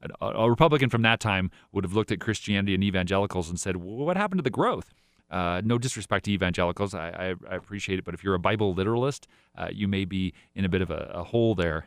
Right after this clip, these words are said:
<laughs> because you've, uh, not allowed yourself to evolve.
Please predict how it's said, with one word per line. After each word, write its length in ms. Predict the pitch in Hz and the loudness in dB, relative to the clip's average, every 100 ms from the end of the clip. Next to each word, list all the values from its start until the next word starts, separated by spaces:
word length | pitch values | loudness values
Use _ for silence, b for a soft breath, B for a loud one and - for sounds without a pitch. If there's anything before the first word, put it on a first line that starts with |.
| - | -2
<laughs> 460 | 120 - - - 92 | -2 -4 -18 -16 -10
because 400 | 98 - 98 95 | -6 -2 -2 -2
you've, 200 | 92 92 | -4 -2
uh, 200 | 87 95 | -2 0
not 180 | 104 101 | 2 2
allowed 240 | 98 92 | 2 0
yourself 280 | 85 92 82 | -2 -4 -2
to 120 | 92 | 0
evolve. 300 | 80 85 67 | 2 0 0